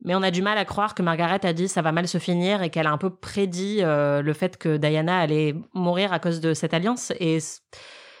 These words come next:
c'est dommage parce qu'on n'en a pas besoin, c'est-à-dire qu'ils peuvent juste s'appuyer sur le, les connaissances du téléspectateur qui sait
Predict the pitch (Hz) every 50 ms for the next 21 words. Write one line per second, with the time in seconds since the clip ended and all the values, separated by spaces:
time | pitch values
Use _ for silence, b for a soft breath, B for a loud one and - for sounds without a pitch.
0 | B B B - 202 185 190 208 220 240 269 254 - 202 180 - 202 170 190 190
1 | 196 190 185 175 202 196 190 185 214 233 240 - 196 170 170 170 170 - 175 165
2 | 165 - 202 202 190 185 160 190 208 - - - - 175 175 - 185 175 180 196
3 | 202 - - 180 156 160 156 156 151 151 151 147 143 156 151 - 175 170 170 165
4 | - 190 190 185 170 151 160 160 - 165 156 156 - - 156 - - 160 - 214
5 | 233 240 - - - 233 - - - - 240 240 240 b